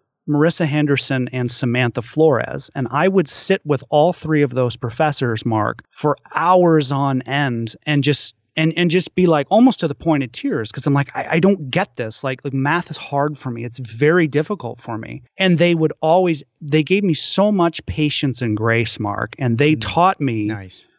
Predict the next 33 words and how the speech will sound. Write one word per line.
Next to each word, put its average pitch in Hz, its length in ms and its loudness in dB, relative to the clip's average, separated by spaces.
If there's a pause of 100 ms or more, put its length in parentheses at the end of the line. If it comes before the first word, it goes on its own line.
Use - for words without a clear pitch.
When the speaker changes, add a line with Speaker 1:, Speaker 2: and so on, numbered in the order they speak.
(180)
Speaker 1:
not 175 220 6
only 202 160 4
just 156 240 -2
math, 143 480 0
but 127 140 -8
more 147 280 4
that 139 200 0
math 135 420 -2
was 123 100 -4
about 117 360 -2
real 120 420 0
life 113 540 -2
and 120 180 -2
that 120 200 -2
there 143 140 4
were 165 380 6
real 151 300 4
applications 131 800 -4
just 123 400 -2
beyond 131 340 -2
the 113 60 -6
book 120 320 -4
and 110 140 -4
just 123 240 -2
beyond 113 340 -2
the, 104 160 -6 (180)
just 151 280 0
beyond 127 280 2
the 110 60 -2
lecture. 113 480 -6
So 123 380 0
that's 180 420 0
a 147 160 2